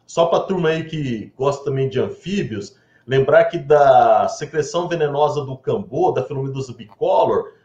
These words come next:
já foi mostrado que alguns peptídeos têm uma ação antimicrobiana contra o Trypanosoma cruzi in vitro, assim como também do plasmódio e da leishmania, tá? Aí eu me recordo que lá por volta de dois mil e cinco, dois mil e seis,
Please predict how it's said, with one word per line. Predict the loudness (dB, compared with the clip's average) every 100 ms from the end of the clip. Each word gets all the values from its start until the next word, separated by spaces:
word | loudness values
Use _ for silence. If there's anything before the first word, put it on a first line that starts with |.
| _
já | -6
foi | -4
mostrado | -2 2 2 2
que |
alguns | -2 -2 -6
peptídeos | -6 -8 -8 -14 -12 -10 -10 -10
têm | -6
uma | -2 -2
ação | -2 -2 -2
antimicrobiana | -4 -6 -8 -6 -8 -4 -2 0 -2 -6
contra | -4 -4 -4 -10
o |
Trypanosoma | -10 -4 -4 -2 -4 -4
cruzi | -4 -4 -4 -6 -10
in | -10 -8
vitro, | -4 -4 -4 -12 -14 _ _ _ -18
assim | -14
como | -8 -4
também | -2 -2
do | -6
plasmódio | -2 -2 -2 -6 0 4 4 2 -4 -6
e |
da | -4
leishmania, | -2 -4 -6 -6 -6 -2 -2 -2 -4
tá? | -4 -2 -2 -6 _ _ _ _ 2
Aí |
eu | 4
me | 4
recordo | 4 2 0 2 4 4 0 -4 -12 -12 _
que | -8 -6
lá | 0 0
por | 0 -2 2 2 2
volta | 0 0 -2
de | -6
dois | -6 -6
mil | -6 -8
e | -8
cinco, | -14 -10 -4 -2 -2 -4
dois | -6 -6
mil | -8
e |
seis, | -10 -8 -2 -2 -2 -10